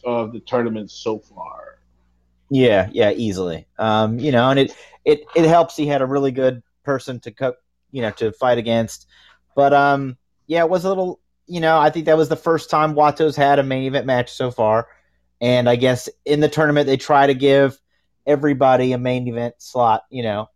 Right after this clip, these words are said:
Speaker 2: with somebody. Um, and if he, you know, Hiromu's been in the main event more times than anybody,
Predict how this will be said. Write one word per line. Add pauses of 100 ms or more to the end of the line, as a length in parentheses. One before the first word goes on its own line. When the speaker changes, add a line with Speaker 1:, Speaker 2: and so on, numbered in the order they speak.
(180)
Speaker 2:
with
somebody. (760)
Um, (1080)
and
if
he,
you
know,
Hiromu's
been
in
the
main
event (120)
more
times
than
anybody,